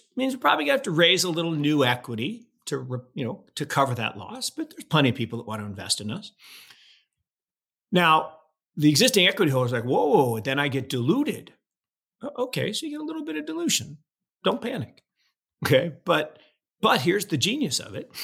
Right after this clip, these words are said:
Now you're gonna take that new money and you're gonna reinvest it at four or five percent. And now your nim goes from one point eight nine, I think,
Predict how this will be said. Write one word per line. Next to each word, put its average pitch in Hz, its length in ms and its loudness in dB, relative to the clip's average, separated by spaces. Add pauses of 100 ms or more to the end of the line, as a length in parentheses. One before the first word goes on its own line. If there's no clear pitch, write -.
(880)
Now 214 340 4
you're 156 180 4
gonna 139 120 -2
take - 380 -2
that 139 200 -2
new 151 240 0
money 143 500 0 (640)
and 151 120 2
you're 156 100 0
gonna 143 160 0
reinvest 156 880 2
it - 240 -16 (580)
at - 240 -4
four 214 380 4
or 151 40 -4
five 262 640 2
percent. 131 640 -4 (1080)
And 160 100 2
now 202 140 4
your 170 160 2
nim 190 720 2
goes 196 220 2
from 185 500 -6
one 190 240 0
point 185 280 -2
eight 180 200 0
nine, 180 360 -2
I 147 80 -4
think, 143 440 -6